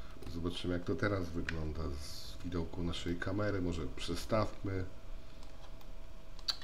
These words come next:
Znowu mi screencast ucieka. Okej, N. N,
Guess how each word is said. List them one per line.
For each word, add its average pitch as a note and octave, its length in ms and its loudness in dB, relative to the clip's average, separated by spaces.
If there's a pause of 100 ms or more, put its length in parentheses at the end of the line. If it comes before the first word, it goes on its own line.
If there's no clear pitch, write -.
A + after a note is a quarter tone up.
(280)
Znowu D#2+ 320 -2 (120)
mi D#2 100 -2
screencast F2+ 840 2
ucieka. F#2 760 2 (4000)
Okej, C3 380 6 (320)
N. F#2 300 6 (520)
N, G#2 300 2